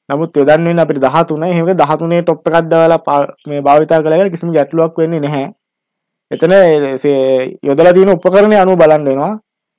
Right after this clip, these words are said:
එයාට ලැබෙන මේ ලබා දෙන ඇම්පියර් ප්‍රමාණය අනුව තමයි ඒක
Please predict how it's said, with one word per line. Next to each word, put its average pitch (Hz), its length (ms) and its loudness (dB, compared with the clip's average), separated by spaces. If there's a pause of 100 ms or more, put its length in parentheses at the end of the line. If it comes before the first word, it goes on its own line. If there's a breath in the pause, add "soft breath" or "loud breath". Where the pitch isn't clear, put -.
එයාට 151 240 0
ලැබෙන 156 300 -2 (220)
මේ 135 180 -4
ලබා 139 280 0
දෙන 160 160 -4
ඇම්පියර් 143 280 -6
ප්‍රමාණය 147 360 -4
අනුව 160 200 -8
තමයි 156 180 -8
ඒක 139 160 -10